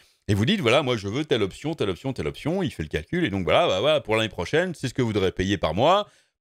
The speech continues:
pour avoir la couverture que vous souhaitez, la couverture médicale, hein, évidemment, j'entends. Bref, et donc moi j'ai fait ça, là, il y a deux jours, hein, j'ai deux jours, j'étais en ligne sur le site de mon université, et donc j'ai choisi mes options pour moi et pour ma famille, ouais, bref.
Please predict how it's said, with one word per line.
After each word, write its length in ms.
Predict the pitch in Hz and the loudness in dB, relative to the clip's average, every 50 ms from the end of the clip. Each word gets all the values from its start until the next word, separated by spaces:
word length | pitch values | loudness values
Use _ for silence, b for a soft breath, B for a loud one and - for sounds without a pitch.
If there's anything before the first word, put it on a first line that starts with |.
| _ _ | _ _
pour 140 | 104 92 | 0 0
avoir 180 | 87 104 143 165 | 2 4 4 4
la 100 | 160 123 | 4 2
couverture 440 | - - 107 110 107 - - 202 - | -2 0 0 0 2 2 0 0 2
que 100 | - 151 | 2 0
vous 140 | 147 185 175 | 0 0 0
souhaitez, 240 | - 180 147 - | 0 0 -2 -2
la 60 | 95 - | -6 -6
couverture 320 | - 90 92 - - 151 | -4 -4 -4 0 0 2
médicale, 460 | 127 131 147 170 160 - 151 110 82 76 | 2 2 2 0 0 0 0 -2 -2 -4
hein, 80 | 78 - | -10 -12
évidemment, 300 | - 92 95 92 80 - - _ _ _ _ _ _ 76 80 | -6 -2 -2 -2 -2 -2 -10 _ _ _ _ _ _ -14 -10
j'entends. 280 | 87 87 - 82 71 B B B B B B B B B B B B B B B B | -10 -2 -2 -2 -2 B B B B B B B B B B B B B B B B
Bref, 340 | 104 117 123 113 92 - - - | 4 4 4 4 2 0 -4 0
et 40 | 110 | 0
donc 180 | 127 151 - - | 0 0 2 0
moi 100 | 131 156 | 0 0
j'ai 140 | 123 131 143 | 2 0 -2
fait 140 | - 135 | -4 -6
ça, 200 | 107 - 98 131 | -4 0 0 0
là, 160 | 147 107 104 101 | 2 2 0 0
il 60 | 90 | -2
y 40 | 90 | -2
a 40 | |
deux 100 | 92 107 | -2 -2
jours, 320 | 104 90 98 123 135 117 92 | -2 0 0 -2 -2 -2 -2
hein, 200 | 87 95 117 156 135 | -2 -2 -2 -2 -4
j'ai 160 | 90 80 82 | -6 -8 -8
deux 140 | 80 82 80 | -8 -4 -2
jours, 160 | 104 151 160 | -2 0 0
j'étais 220 | 113 95 85 92 | -2 -2 -2 -2
en 60 | 87 | 0
ligne 200 | 87 110 165 190 | 0 0 0 -2
sur 200 | - - - 95 | -2 -2 -2 0
le 120 | 87 87 85 | 0 0 -2
site 200 | - - 131 113 | -2 -4 -2 -2
de 60 | 107 | 0
mon 160 | 98 98 101 | -2 0 0
université, 1000 | 110 110 107 98 101 90 - - 98 - 143 185 240 226 190 117 95 92 90 85 | 0 0 2 0 0 0 0 -4 -4 0 0 0 2 2 0 2 2 0 0 -2
et 40 | 82 | -4
donc 140 | 92 131 151 | -2 -2 0
j'ai 120 | 107 110 | 0 -2
choisi 360 | - - 123 113 104 104 147 | 0 0 0 0 0 0 -2
mes 160 | 180 185 131 123 | -2 0 0 0
options 340 | 110 - - 151 175 196 | -2 -2 -2 -2 -2 -2
pour 160 | 151 123 101 87 | -2 -4 -4 0
moi 220 | 92 117 165 185 | 0 0 0 0
et 40 | 170 | -2
pour 120 | - 101 | -4 -4
ma 100 | 90 85 | -4 -4
famille, 340 | - - 90 117 180 220 202 | -4 -2 -4 -4 -2 -2 -2
ouais, 160 | 107 87 131 | 0 0 0
bref. 320 | 147 - 117 180 185 - | 2 2 0 0 0 -4